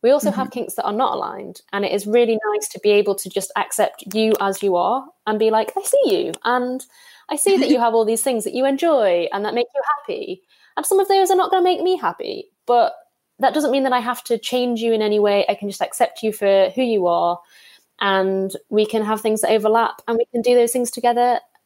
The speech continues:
Speaker 1: and we can go and do things that we like differently with other people." And for
Speaker 2: Yeah,
Speaker 1: me, I think that's
Speaker 2: definitely.
Speaker 1: wonderful.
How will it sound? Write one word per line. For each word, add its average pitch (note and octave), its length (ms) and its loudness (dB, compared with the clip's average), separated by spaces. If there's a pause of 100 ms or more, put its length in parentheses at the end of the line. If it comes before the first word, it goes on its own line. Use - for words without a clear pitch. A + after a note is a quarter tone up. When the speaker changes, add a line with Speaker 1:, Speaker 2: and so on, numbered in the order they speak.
(280)
Speaker 1:
and B3 120 2
we B3+ 100 0
can C4+ 120 -2
go C#4 80 4
and C#4 100 2
do C#4 100 2
things C#4+ 260 0
that - 100 0
we C4+ 300 0 (400)
like C4+ 320 0
differently C#4 540 -2
with D4 120 -2 (240)
other E4+ 200 2
people." - 560 -6 (280)
And A3+ 140 -2
for C#4 80 2
Speaker 2:
Yeah, C4+ 220 4
Speaker 1:
me, G#3+ 80 0
I A#3 100 2
think A3 160 -4
that's G3 140 -4
Speaker 2:
definitely. F3+ 260 -6
Speaker 1:
wonderful. - 180 -14